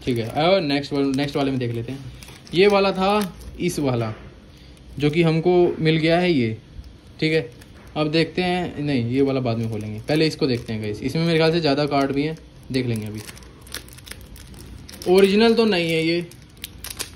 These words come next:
या फिर है?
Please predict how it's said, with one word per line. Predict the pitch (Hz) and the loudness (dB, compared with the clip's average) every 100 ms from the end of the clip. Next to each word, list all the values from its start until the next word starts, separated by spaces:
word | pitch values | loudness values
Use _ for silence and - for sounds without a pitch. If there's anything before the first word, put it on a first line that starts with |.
| - - - - - - - - - - - - - - - - - - - - | -18 -18 -18 -18 -18 -18 -16 -16 -16 -16 -10 -8 -6 -10 -16 -18 -18 -18 -18 -6
या | 143 | -2
फिर | 139 135 | -2 -2
है? | 117 107 | -4 -6